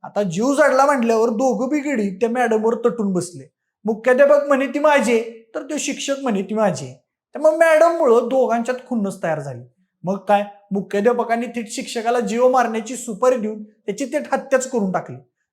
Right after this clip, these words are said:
पण अखेर त्या प्रकरणातील आरोपी मुकेश यादवला कुशेश्वर स्थान पोलीस ठाण्याच्या हद्दीतील कचरुकी पुलाजवळ अटक करण्यात आली. अठ्ठावीस जानेवारी रोजी याच मुकेशनं रामाश्रय यादव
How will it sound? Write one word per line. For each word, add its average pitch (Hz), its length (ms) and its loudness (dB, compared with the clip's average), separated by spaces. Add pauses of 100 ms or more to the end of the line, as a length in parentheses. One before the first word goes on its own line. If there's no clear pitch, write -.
(100)
पण - 80 6
अखेर 320 260 2
त्या 370 160 -2
प्रकरणातील 302 640 -2
आरोपी 240 340 2
मुकेश 220 420 -6
यादवला 180 480 -2 (340)
कुशेश्वर 285 500 -4
स्थान 254 400 -4
पोलीस 208 280 -4
ठाण्याच्या 202 320 -4
हद्दीतील 185 720 -10 (140)
कचरुकी 302 420 0
पुलाजवळ 214 520 0
अटक 190 340 -8
करण्यात 143 320 -10
आली. 127 140 -14 (380)
अठ्ठावीस 220 420 -2
जानेवारी 254 420 2
रोजी 196 380 -6
याच 240 240 2
मुकेशनं 226 600 -6
रामाश्रय 208 560 -2
यादव 196 300 -2